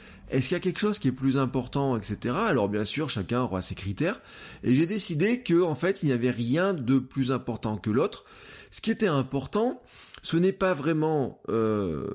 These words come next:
ce que j'ai fait, si je l'ai bien fait, si je l'ai mal fait ou quoi que ce soit, c'est ce que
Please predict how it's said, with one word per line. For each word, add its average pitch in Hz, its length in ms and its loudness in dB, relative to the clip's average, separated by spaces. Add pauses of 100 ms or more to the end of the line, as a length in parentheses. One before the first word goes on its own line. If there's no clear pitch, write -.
(360)
ce - 80 -10
que 131 100 0
j'ai 123 160 4
fait, 160 320 0
si 127 180 -2
je 104 60 -2
l'ai 110 100 2
bien 127 220 0
fait, 123 240 0
si 101 180 -4
je 92 60 -4
l'ai 98 80 0
mal 104 180 0
fait - 140 -4
ou 104 80 0
quoi 98 140 -2
que 90 40 -6
ce 113 120 -4
soit, 208 260 0
c'est 143 140 -4
ce - 80 -6
que 127 80 -2